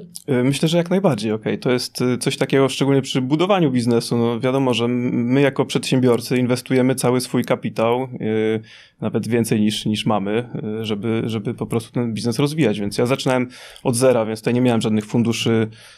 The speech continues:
z-, od inwestorów czy, czy, czy, czy jakichś zewnętrznych. Y, posiłkowałem się kredytami bankowymi, no i tutaj i, i wszystko, co, co miałem, starałem się jak najmniej właśnie zu-, zużywać, żeby jak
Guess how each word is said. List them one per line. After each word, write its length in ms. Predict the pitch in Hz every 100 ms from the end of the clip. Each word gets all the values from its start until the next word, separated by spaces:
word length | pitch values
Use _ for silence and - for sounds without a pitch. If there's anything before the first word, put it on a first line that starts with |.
| -
z-, 100 | 117
od 120 | 123
inwestorów 580 | 120 120 120 - 117 110
czy, 180 | - 117
czy, 480 | 107 113 107 107 104
czy, 140 | - -
czy 200 | - 110 104
jakichś 240 | 107 127
zewnętrznych. 680 | 117 113 113 95 113 135 - - - - - 117 117
Y, 40 |
posiłkowałem 540 | 110 - 123 127 120 117
się 120 | 117
kredytami 680 | - 127 110 120 104 104 107 _ 123
bankowymi, 640 | 107 107 117 98 101 120
no 160 | 135 139
i 160 | 147
tutaj 580 | 147 143 139 147 151 151 143
i, 60 | -
i 460 | 139 139 143 147 143
wszystko, 300 | - 156 -
co, 180 | 147 139
co 160 | 131 127
miałem, 160 | 131
starałem 240 | 143 139 135
się 120 | 143
jak 120 | 135
najmniej 280 | 135 127 127
właśnie 340 | 120 117 120
zu-, 280 | 113 113 127
zużywać, 500 | 127 143 113 107 135
żeby 500 | 139 139 147 151 151 - - - -
jak 140 | 123